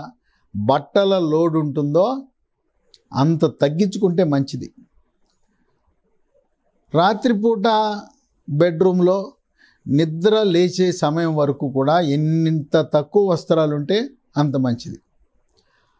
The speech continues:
అలాగే ఒంటి మీద నగలు, ఆఫీస్కి వెళ్ళేటప్పుడు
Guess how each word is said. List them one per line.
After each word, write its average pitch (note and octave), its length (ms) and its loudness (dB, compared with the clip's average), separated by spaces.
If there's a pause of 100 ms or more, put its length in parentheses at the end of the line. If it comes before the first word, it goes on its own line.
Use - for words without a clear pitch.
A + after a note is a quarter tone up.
(340)
అలాగే A#3 200 2
ఒంటి A#3 320 2
మీద B3+ 220 2
నగలు, E3+ 540 0 (2000)
ఆఫీస్కి F3+ 440 0
వెళ్ళేటప్పుడు F3+ 580 2